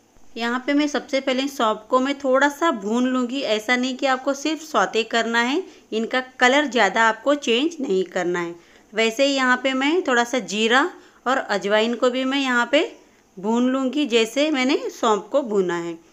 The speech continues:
यहाँ पे आपको क्वांटिटी में बता दूँ, यहाँ पे अगर आपने हंड्रेड ग्राम अगर यहाँ पे सौंफ लिया है,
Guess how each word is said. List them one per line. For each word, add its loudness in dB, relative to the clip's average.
यहाँ 4
पे 0
आपको 2
क्वांटिटी 2
में -4
बता 4
दूँ, 0
यहाँ 2
पे 4
अगर 4
आपने 4
हंड्रेड 4
ग्राम 6
अगर 2
यहाँ 2
पे -2
सौंफ 0
लिया 2
है, 0